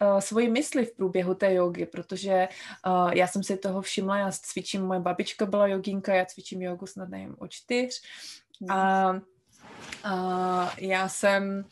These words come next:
Speaker 1: jako hodně si toho všimla, že když jsou takové chvíle, kdy třeba necvičím, protože co si budem, že jo, ne,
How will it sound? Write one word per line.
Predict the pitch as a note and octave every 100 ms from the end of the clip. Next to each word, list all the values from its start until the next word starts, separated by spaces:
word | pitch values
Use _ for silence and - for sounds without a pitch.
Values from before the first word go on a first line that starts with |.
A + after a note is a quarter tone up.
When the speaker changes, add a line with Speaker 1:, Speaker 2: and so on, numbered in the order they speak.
| - - _
Speaker 1:
jako | F#3 G#3
hodně | F#3+ G3+ G#3+
si | G#3+
toho | A3 A3
všimla, | - G3+ G#3
že | G#3+
když | G3+ G#3
jsou | A3
takové | G3+ G#3 G#3+
chvíle, | G#3+ G3+ G#3
kdy | G#3
třeba | G#3+ A#3
necvičím, | G3 - F#3 - - G#3+
protože | A#3 F#3+ F#3+ F#3+
co | F3 F3
si | G3
budem, | F3 F3 F3+
že | F#3 F3+
jo, | F3+
ne, | F3